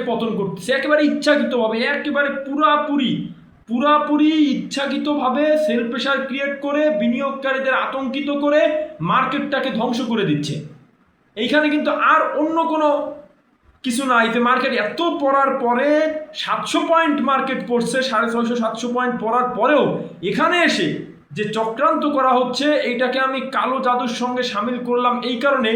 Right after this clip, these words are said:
কালো জাদু যারা করে, এরা সবচেয়ে খারাপ মানুষ, সবচেয়ে বাজে মানুষ। এই, এই কাজগুলো তারা করতেছে,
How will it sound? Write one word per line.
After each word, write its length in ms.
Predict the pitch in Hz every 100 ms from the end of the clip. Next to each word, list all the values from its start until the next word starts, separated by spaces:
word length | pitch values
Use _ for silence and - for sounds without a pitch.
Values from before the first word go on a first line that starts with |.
| 226 - -
কালো 260 | - 202 254
জাদু 300 | 247 247 240
যারা 180 | 262 262
করে, 600 | 254 262 262 185 - - - _ _
এরা 560 | 202 240 262 269 269 - -
সবচেয়ে 640 | 240 233 - 277 254 175
খারাপ 420 | - 220 311 302
মানুষ, 360 | 254 202 175 -
সবচেয়ে 400 | 208 - 220 -
বাজে 320 | 214 285 302
মানুষ। 420 | 277 190 147 143 - - _ _
এই, 540 | 269 330 339 294 - - 180
এই 380 | 202 240 320
কাজগুলো 460 | 294 330 302 214 262
তারা 200 | 247 240
করতেছে, 540 | 240 233 233 240 233